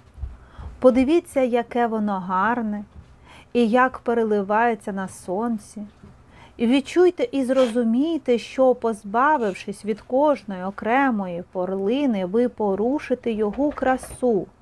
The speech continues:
втратите щось дуже важливе,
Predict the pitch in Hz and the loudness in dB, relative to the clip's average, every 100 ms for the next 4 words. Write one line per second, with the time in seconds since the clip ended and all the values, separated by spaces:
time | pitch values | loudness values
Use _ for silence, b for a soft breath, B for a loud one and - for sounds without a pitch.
0 | b b b b b b b _ _ - | b b b b b b b _ _ -20
1 | - - - - 214 247 330 311 269 254 | -20 -20 -10 0 4 6 6 2 -6 -4
2 | 240 - 247 240 233 - _ _ - 208 | -4 -2 0 2 -2 -6 _ _ -6 -2
3 | 233 254 240 226 208 202 190 180 | 0 0 0 0 0 0 0 -4